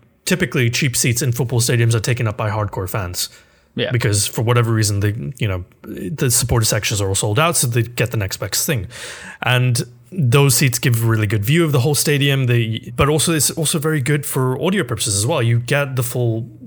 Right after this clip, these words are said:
Speaker 1: audio sensation of the supporter section 'cause you're not that far away from it.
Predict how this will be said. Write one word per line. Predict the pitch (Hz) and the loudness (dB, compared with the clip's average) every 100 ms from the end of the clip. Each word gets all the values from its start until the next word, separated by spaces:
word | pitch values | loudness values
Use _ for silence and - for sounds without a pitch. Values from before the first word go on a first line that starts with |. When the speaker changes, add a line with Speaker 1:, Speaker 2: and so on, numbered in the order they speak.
| - - - - - | -20 -18 -16 -10 -2
Speaker 1:
audio | 135 127 | 2 2
sensation | 120 120 117 - | 2 0 0 -2
of | 113 107 | -2 -2
the | 107 | -2
supporter | - 123 107 | -2 -2 -2
section | - 107 - 107 | -2 -2 -4 -4
'cause | 104 113 | -4 0
you're | 117 | 0
not | 139 | 2
that | 123 101 | 0 -2
far | - 101 | -2 -4
away | 98 104 | -2 -2
from | 110 | -2
it. | 104 | -4